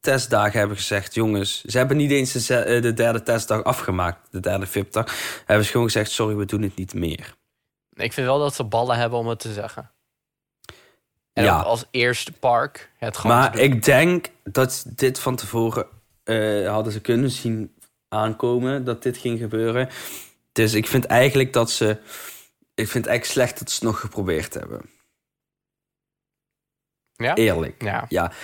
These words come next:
Speaker 1: Ik vind het, het is een heel mooi event, evenement, maar nu komt het heel slecht in het nieuws. Ze hadden het dit jaar beter af kunnen schrappen en kunnen zeggen,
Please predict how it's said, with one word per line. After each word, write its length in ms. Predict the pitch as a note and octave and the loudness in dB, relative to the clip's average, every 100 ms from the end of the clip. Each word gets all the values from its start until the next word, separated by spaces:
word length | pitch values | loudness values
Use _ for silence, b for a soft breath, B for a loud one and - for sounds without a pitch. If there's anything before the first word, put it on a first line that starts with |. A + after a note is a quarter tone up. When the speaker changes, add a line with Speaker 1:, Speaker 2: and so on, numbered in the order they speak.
| B B | B B
Speaker 1:
Ik 180 | - A#2+ | -2 0
vind 200 | C3+ B2 | 2 2
het, 160 | A#2 - | 0 -4
het 180 | C3 | -2
is 140 | C#3 C3 | 0 2
een 100 | B2 | 4
heel 200 | A#2+ E3 | 6 6
mooi 240 | E3 C#3+ | 4 4
event, 520 | A#2+ A2+ A2 A#2+ C3 - - _ _ _ | 4 2 0 0 -4 -12 -20 _ _ _
evenement, 680 | - A#2+ A2+ A2 A2+ B2 - _ _ _ _ _ | -2 0 2 2 2 -2 -8 _ _ _ _ _
maar 380 | - G#2 A2 - - _ _ _ | -2 2 2 0 -12 _ _ _
nu 280 | - A2+ D3 | -4 0 2
komt 200 | - C#3+ | 2 2
het 100 | B2+ | 0
heel 240 | A#2+ C3+ | 2 2
slecht 380 | D3+ - A2 - | 2 0 -2 0
in 80 | G2+ | -4
het 180 | F#2+ - | -6 -8
nieuws. 240 | D2+ C#2 | -8 -6
Ze 60 | - | 0
hadden 220 | G#2 C3+ | 2 0
het 80 | C3 - | -4 -12
dit 260 | A2 C3 | -2 -2
jaar 120 | C3 A#2+ - | 0 -4 -6
beter 420 | - - D3+ D#3+ - | -2 2 2 0 0
af 240 | A2+ - | 0 0
kunnen 240 | - A2+ | 0 0
schrappen 360 | A#2 - A2 - | -2 -2 -2 0
en 120 | A2 | -4
kunnen 220 | - G#2+ | -2 -2
zeggen, 320 | G2+ G2+ G2+ | -2 -2 -2